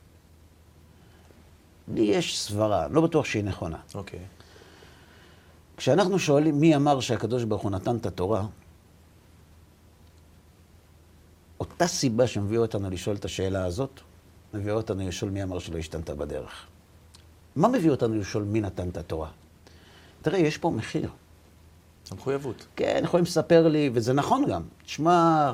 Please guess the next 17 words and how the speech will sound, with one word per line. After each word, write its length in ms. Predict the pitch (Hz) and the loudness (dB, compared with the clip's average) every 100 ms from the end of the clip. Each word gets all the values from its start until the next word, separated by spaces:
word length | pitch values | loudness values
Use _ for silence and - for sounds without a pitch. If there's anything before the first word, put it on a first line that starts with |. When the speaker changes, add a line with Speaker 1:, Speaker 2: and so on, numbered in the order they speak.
| 107 | -4
Speaker 1:
אתה, 80 | - 73 92 - 76 82 - | -12 -12 -12 -12 -12 -12 -6
אתה 100 | 139 | -4
חי 180 | 147 | -4
חיים 220 | 123 135 123 | -2 -2 -2
של 140 | 110 | -4
תורה, 180 | 120 120 | -2 -2
יש 120 | 110 | -2
לך 60 | 120 | -2
משמעות 540 | 120 - 110 113 - | -2 -2 -2 -2 -2
לחיים, 800 | 101 - 107 110 117 113 107 98 | -6 -4 0 4 4 2 0 -4
ואתה 340 | 95 101 - 110 | -4 -4 -4 -2
נהנה 440 | 110 107 107 117 | 0 0 0 -2
מכל 320 | 113 110 117 | -2 -2 -2
מצווה 460 | 117 113 - 107 110 | 0 -2 -4 -2 -2
ומצווה, 500 | 107 110 104 110 110 | -2 -4 -4 -4 -4
הכל 240 | 107 - 185 | -2 2 4
נכון. 320 | 175 - | 4 0